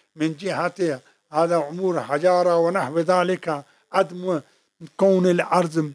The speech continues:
سوية أو خشنة بحيث وضع القدم يتعب الإنسان،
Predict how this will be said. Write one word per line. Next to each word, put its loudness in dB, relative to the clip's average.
سوية 0
أو 2
خشنة -2
بحيث -8
وضع -2
القدم -6
يتعب 0
الإنسان، -2